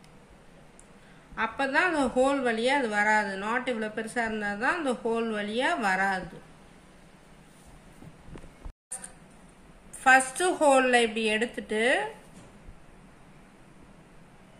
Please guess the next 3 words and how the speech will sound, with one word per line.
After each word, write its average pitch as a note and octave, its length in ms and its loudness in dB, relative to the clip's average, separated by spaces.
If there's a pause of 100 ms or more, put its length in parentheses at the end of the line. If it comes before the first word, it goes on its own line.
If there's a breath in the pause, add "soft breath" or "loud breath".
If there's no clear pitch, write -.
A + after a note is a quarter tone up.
(640)
one, C4+ 640 4 (220)
one, C4 720 2
two, C4 460 -2